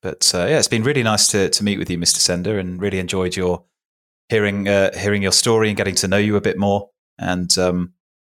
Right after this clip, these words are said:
I think it just, it's nice when you, when, when you're reading the headlines, you can visualize the person behind them. And, um, that's really what we're keen to do with, with this podcast. It's about shining a light back into the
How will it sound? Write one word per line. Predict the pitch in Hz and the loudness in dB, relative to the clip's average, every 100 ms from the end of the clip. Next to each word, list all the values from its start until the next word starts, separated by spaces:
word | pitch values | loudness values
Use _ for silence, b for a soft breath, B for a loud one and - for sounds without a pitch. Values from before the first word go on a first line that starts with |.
| _ _ | _ _
I | - | -6
think | 104 - | -4 -4
it | 92 | -2
just, | 92 - | 0 0
it's | 90 - | -2 -4
nice | 101 113 - | -2 0 0
when | 95 | 0
you, | 92 90 90 - _ _ _ _ | 0 -2 -4 -14 _ _ _ _
when, | - 104 | -4 -2
when | 123 107 | 0 0
you're | 101 | 0
reading | 120 113 101 | 0 0 0
the | |
headlines, | 98 117 117 113 107 | 0 0 0 0 0
you | 104 | -2
can | - 90 - _ | -4 -6 -8 _
visualize | 113 113 104 101 - | -2 0 2 0 0
the | |
person | - 107 101 98 92 - _ _ _ - | 0 0 2 0 -4 -12 _ _ _ -6
behind | 104 101 98 | -2 0 0
them. | 98 98 - _ _ _ - | 0 -2 -10 _ _ _ -12
And, | 87 85 82 - | -8 -8 -4 -2
um, | 85 85 80 80 _ _ _ _ _ - | -2 -4 -8 -12 _ _ _ _ _ -8
that's | 90 - 107 | -2 -2 0
really | 92 | -2
what | 85 - | -2 -2
we're | 87 | -4
keen | - - 90 | -6 -6 -4
to | - | -4
do | 90 87 | -4 -4
with, | 85 - - | -4 -6 -12
with | 92 87 | -12 -4
this | - | -2
podcast. | - 95 - 80 - | -2 -4 -2 0 0
It's | - - | -2 -2
about | 85 - | -2 0
shining | - 90 85 82 | 0 0 -2 -2
a | |
light | 82 82 - - | -2 -2 -4 -6
back | - - | -6 -4
into | 82 - | -4 -2
the | 80 78 | -2 -2